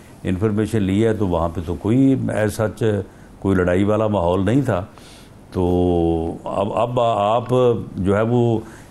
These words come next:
इ-, ये, इस लड़ाई में आप उस, अ, अ,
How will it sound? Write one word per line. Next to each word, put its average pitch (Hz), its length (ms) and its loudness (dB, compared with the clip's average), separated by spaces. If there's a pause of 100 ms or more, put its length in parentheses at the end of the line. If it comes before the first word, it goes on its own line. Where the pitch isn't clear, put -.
(240)
इ-, 135 40 2
ये, 120 280 4
इस 165 300 2
लड़ाई 110 400 2
में 92 360 0 (380)
आप 123 460 0 (100)
उस, 175 320 2
अ, 151 40 4
अ, 143 120 6